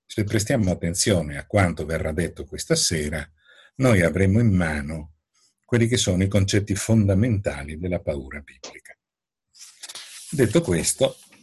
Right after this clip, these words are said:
vediamo di prendere in considerazione la tempesta nel lago.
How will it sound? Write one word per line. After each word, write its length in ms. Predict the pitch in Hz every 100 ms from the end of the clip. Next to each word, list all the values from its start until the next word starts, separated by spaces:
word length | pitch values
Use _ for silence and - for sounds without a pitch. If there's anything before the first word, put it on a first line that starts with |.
| _ _ _ _ _ _ -
vediamo 720 | 117 117 104 82 87 104 107 _ _ _ _ _ _ _ _ _ 123
di 100 | 120
prendere 560 | 123 110 98 85 82
in 200 | 82 82
considerazione 1400 | 78 123 104 - 87 85 101 120 - 87 73 73 80 85 - _ _ _ _ _ _ _ _ _ _ _ _ _ _ - - -
la 680 | 98 90 85 82 82 78 78
tempesta 580 | 110 104 101 82 - 90
nel 240 | 85 85
lago. 600 | 73 71 67 73 64 -